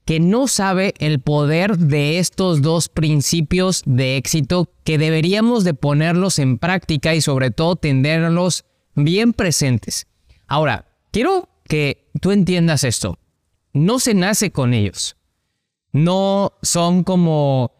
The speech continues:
entregados por derecho divino y que a ti te tocó y al otro no. No, se desarrollan, pero sobre todo tienes que darte cuenta de la perspectiva de para qué desarrollarlos. Por ejemplo,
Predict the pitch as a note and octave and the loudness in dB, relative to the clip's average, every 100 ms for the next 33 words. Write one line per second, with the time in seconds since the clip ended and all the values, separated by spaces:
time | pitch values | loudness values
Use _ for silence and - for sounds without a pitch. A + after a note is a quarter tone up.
0 | _ _ - D#3 D#3+ F3 D#3 E3 F#3+ F#3 | _ _ -4 0 0 0 0 0 0 0
1 | D3 - D3+ D3 D3 D3 C3+ D3 C3 B2+ | -2 -2 -2 0 0 0 -2 0 0 2
2 | D#3+ F3 E3+ D#3 C#3+ C3+ - C#3 C3 C#3 | 2 2 2 2 0 -2 -2 -2 -2 -2
3 | B2+ A#2+ B2 E3 D3+ C3 A2+ D3 D#3+ C#3+ | 0 0 -2 -2 0 0 0 0 0 0
4 | A#2+ C#3+ C3 B2 A#2+ G#2+ A#2+ B2+ G2 - | 0 0 0 0 0 0 0 0 -2 -4
5 | B2 A#2+ A#2 B2 A#2+ D#3+ F3 G3 A#3 - | -2 0 0 -2 -2 0 0 2 0 -2
6 | _ _ - D#3+ F3 F#3+ F#3 F#3 A3+ B3 | _ _ -4 -2 0 0 0 -2 0 0
7 | B3+ A3 A3+ A3+ - F3 D#3+ C#3+ D3+ F3+ | 0 0 0 0 -2 -2 0 0 0 0
8 | G3+ F3 D#3+ E3 D3+ E3+ D#3 C3+ - C3+ | -2 -2 0 0 0 0 0 -2 -2 -2
9 | B2+ - A#2+ C#3+ D#3+ C#3 A#2+ D3 - C#3 | -2 -2 -2 -2 0 0 0 -2 -2 -2
10 | D3 - C3+ B2+ A#2+ F3+ A3 F#3+ B2+ G#2+ | -2 -2 -2 0 -2 -2 0 0 0 0
11 | A2 G#2+ G2 E2+ - - _ _ _ - | 0 0 -2 -4 -8 -14 _ _ _ -6
12 | D#3 F3 A#3 C#3+ G#2 | -2 2 2 0 -2